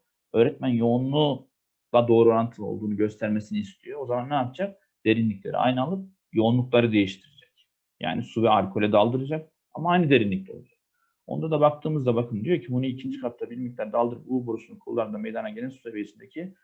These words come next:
farkı not etmelidir. Hayır, yoğunluk dediği için başka bir sıvı kullanmamız gerekiyor. Burada sadece su kullanmış. Bakın B şıkkında da sadece su kullanmış. Olmaz.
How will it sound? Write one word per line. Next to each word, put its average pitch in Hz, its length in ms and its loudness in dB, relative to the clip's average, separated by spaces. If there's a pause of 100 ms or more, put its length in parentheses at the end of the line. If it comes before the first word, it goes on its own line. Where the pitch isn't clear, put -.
(220)
farkı 117 320 -2
not 127 140 -2
etmelidir. 98 600 -4 (260)
Hayır, 120 480 0
yoğunluk 120 680 2 (440)
dediği 110 320 4
için 170 340 -8
başka 110 380 0
bir 110 260 2
sıvı 110 320 -6
kullanmamız 95 540 0
gerekiyor. 120 500 -10
Burada 110 160 -4
sadece 104 340 -2
su - 380 -16
kullanmış. 92 560 -8 (340)
Bakın 110 280 -4
B 110 200 6
şıkkında 151 420 -8
da 139 60 -4
sadece 98 440 0
su - 140 -20
kullanmış. 92 560 -10
Olmaz. - 520 -4